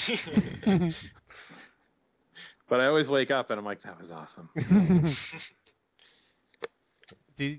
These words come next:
Speaker 1: do you, do you often use dreams as, like, an inspiration for writing?
Speaker 2: I occasionally do. Um, my first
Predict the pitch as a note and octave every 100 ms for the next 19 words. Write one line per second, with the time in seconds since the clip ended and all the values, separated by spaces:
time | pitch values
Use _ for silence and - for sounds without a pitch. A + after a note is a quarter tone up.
0 | B2+ C#3 D3+ F3 D3+ D#3 F3 F#3 C#3+ C#3
1 | C#3+ C#3+ C3+ B2 - A2+ B2 D3+ C3+ -
2 | A#2 A#2+ A#2+ A#2 A#2 A#2 A#2 A2+ A#2 A2
3 | A2+ G#2+ G#2 G#2 A#2 B2 - - _ _
4 | _ _ _ _ - D#3 D#3+ F#3+ G#3 F#3
5 | D3+ A#2+ A#2 C3 G2+ F#2+ A2+ G#2 G2+ G2+
6 | _ - B2 A#2+ - D#3 E3 -